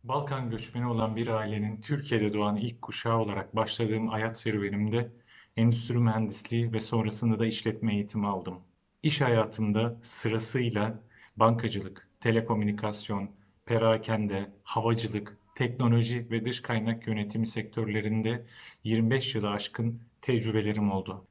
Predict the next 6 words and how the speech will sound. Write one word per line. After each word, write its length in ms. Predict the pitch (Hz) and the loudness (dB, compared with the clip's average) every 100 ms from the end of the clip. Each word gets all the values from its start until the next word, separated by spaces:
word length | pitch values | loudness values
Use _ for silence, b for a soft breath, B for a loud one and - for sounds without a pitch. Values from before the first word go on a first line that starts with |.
| - | -8
Bütün 360 | 127 117 156 135 | -6 0 2 2
burada 340 | 131 120 113 | 2 0 0
biriktirdiklerimi, 1000 | 110 110 - 107 104 - 113 107 95 92 - | 0 -2 -2 -4 -4 0 2 2 -4 -8 -10
okuduklarımı, 800 | 117 120 117 117 110 104 98 - _ b b | -6 -2 0 0 2 0 -2 -8 _ b b
gözlemlerimi, 920 | 113 117 113 113 107 107 107 101 98 - B B B B | 4 4 6 2 2 0 0 -2 -4 -8 B B B B
yanlışlarımı, 920 | 123 123 123 120 - 120 117 113 110 | 4 4 4 0 2 4 6 4 2